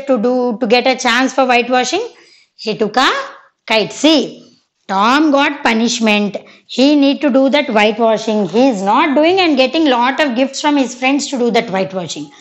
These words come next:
Means that is the cleverness of that boy. We should be like that, so bold, so clever, so brilliant, spontaneously to get ideas in every situation. Such kind of brilliant boy he was.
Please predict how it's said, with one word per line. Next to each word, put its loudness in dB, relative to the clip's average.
Means 0
that 0
is 2
the 2
cleverness 0
of -4
that -2
boy. -2
We -4
should -2
be 4
like 0
that, 0
so 2
bold, 0
so 0
clever, 0
so 0
brilliant, 0
spontaneously 0
to 2
get 2
ideas 0
in -4
every 0
situation. -2
Such -6
kind -2
of 0
brilliant 0
boy 2
he -2
was. -12